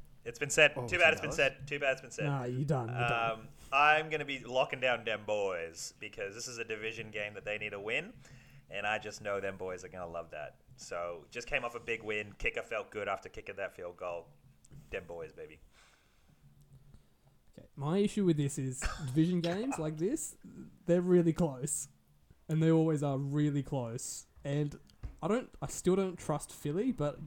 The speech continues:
Speaker 3: the result, I cannot argue against the results they've had in the last couple of weeks. Um, and I'm,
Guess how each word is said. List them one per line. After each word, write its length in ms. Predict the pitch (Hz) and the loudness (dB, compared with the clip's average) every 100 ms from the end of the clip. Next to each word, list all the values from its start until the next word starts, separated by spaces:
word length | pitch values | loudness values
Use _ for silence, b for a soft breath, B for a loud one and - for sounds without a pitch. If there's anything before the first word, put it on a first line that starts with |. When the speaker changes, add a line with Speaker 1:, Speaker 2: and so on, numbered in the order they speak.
| 139 | -2
Speaker 3:
the 140 | 156 | 0
result, 380 | 147 147 143 147 | 2 2 0 -4
I 40 | 147 | -6
cannot 340 | - 160 156 - - - | -4 -4 -4 -8 -20 -8
argue 280 | 143 139 135 | -4 -2 -4
against 260 | 131 135 | -4 -6
the 60 | 156 | -6
results 360 | 135 127 123 - | -4 -4 -4 -6
they've 100 | 120 | -6
had 160 | 123 | -6
in 60 | 117 | -8
the 60 | 117 | -10
last 200 | 113 - | -10 -8
couple 200 | 120 110 | -8 -10
of 80 | |
weeks. 440 | 110 104 - - - b b b b b b b - - | -12 -14 -12 -12 -14 b b b b b b b -14 -8
Um, 340 | 131 127 139 - - - - - - - | -6 -6 -8 -12 -18 -18 -18 -20 -20 -6
and 80 | 127 | -2
I'm, 180 | 143 | -2